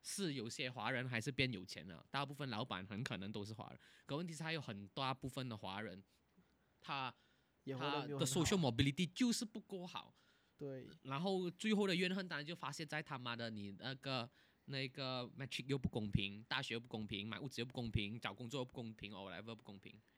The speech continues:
Speaker 2: 嗯。
Speaker 1: 然后所以才有这个怨气嘛。所以说不定啊，归根究底，不管是换政府还是什么，说不定只是经济变好，有一个很好的部长和首相，两个就好了，一个工业部长，
Speaker 2: 嗯。
Speaker 1: 经济部长，OK，加到一个，然后再加一个首相，三个人齐心协力，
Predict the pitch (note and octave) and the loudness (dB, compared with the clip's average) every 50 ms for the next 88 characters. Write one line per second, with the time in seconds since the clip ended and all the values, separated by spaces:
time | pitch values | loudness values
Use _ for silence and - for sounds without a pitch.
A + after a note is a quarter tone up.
0 | _ _ _ _ _ _ - C3 C3 A2 G2+ G#2 A#2 A#2+ A2 G#2+ G#2 G#2 G#2 _ | _ _ _ _ _ _ -20 -14 -12 -12 -12 -10 -10 -10 -10 -8 -10 -12 -14 _
1 | _ _ - - D3+ D3 A#2 - A2 G#2+ C3 A2+ - A#2 B2+ A#2+ A2+ G#2+ G#2 - | _ _ -10 -6 -4 -2 -2 2 2 2 2 0 -2 -4 -4 -4 -4 -6 -6 -10
2 | G2+ - - - - _ - - _ - - - A3 F3 - - D3+ D3+ E3+ D#3 | -12 -14 -16 -18 -20 _ -20 -20 _ -10 -4 -2 -2 0 0 -2 -4 -4 -2 -2
3 | D#3 D3 B2 G#2 A2 - C3 A#2+ A2+ B2 A2+ A2 - B2 A#2+ A2+ - G#2 D#2+ - | -2 -2 -2 -4 -4 -2 -2 -2 -2 -2 -4 -2 -2 -2 -2 -4 -6 -8 -10 -10
4 | _ _ _ _ - F3+ F3 A#2 G#2+ G#2 - D3 C3+ D3+ C3+ C3+ B2+ C#3+ C3 B2 | _ _ _ _ -6 -2 -2 0 -2 -2 -4 -4 -4 -4 -4 -6 -6 -6 -8 -6
5 | G#2+ F#2+ G#2+ A2 G#2+ - - - _ _ _ - - F3 E3+ F3+ F#3+ G3 E3+ B2+ | -8 -8 -8 -10 -14 -16 -20 -20 _ _ _ -10 -8 -6 -2 0 0 -2 -2 -4
6 | A#2+ B2 D#3 - - D#3 C3 B2 A#2+ - C#3 A2+ - C#3 B2 B2+ C3+ B2 A2+ - | -8 -8 -8 -8 -6 -6 -6 -4 -4 -4 -4 -2 2 2 2 2 0 -4 -6 -8
7 | - - _ _ _ _ _ _ - A#2+ A#2+ A2+ A2+ C3+ C#3 D#3 D#3 D3 A#2+ B2 | -8 -18 _ _ _ _ _ _ -8 -6 -4 -4 -4 -6 -6 -8 -10 -8 -8 -8
8 | A#2 B2 C#3 B2+ B2+ G#2 G2 G2 F#2+ G2 G#2 G2+ G#2 G#2 _ - C3+ B2+ B2 - | -8 -8 -6 -4 -4 -4 -4 -4 -8 -10 -10 -10 -10 -12 _ -10 -8 -6 -2 -2
9 | - A2 - - G2 - - - - - B2 G#2 G#2 G#2+ G#2 G2 G#2 G#2 D3+ C3 | -2 -4 -4 -12 -12 -12 -12 -10 -8 -6 -6 -6 -4 -4 -4 -4 -4 -4 -6 -4
10 | - D#3+ C3 B2 G2 G2 F#2+ - C3+ C#3 B2+ - B2 A#2 B2 C3 B2+ - B2+ C3+ | -4 -6 -6 -6 -6 -8 -8 -12 -12 -12 -10 -8 -6 -4 -4 -4 -4 -4 -8 -6
11 | C3+ - E2+ B2 A#2+ A2+ G#2+ A#2 B2 A2 B2 A#2 - F#2+ F#2 F#2+ F#2+ G#2 G2 - | -6 -8 -8 -8 -8 -8 -8 -8 -10 -10 -10 -10 -10 -10 -12 -14 -14 -14 -12 -12
12 | G2 G2 G#2 G2+ G2+ - F#2 F2+ _ _ _ - _ _ - G#2+ G#2 A#2 A#2 C3+ | -10 -10 -10 -10 -10 -12 -14 -16 _ _ _ -20 _ _ -10 -8 -6 -6 -6 -6
13 | C3+ - C3+ A2+ B2+ A2+ C3 - A#2+ G2+ - - A#2 G#2+ - - C#3 B2 C3+ C#3+ | -6 -4 -4 -4 -4 -4 -6 -8 -8 -10 -8 -8 -10 -8 -8 -6 -6 -6 -6 -6
14 | D#3+ C#3 C3 D3 - - - E3 E3+ - C#3 B2+ C3 B2+ - G2+ G#2 A#2 B2 A2+ | -6 -6 -6 -6 -6 -6 -6 -6 -6 -4 -6 -6 -6 -4 -4 -2 0 0 0 0
15 | - | -2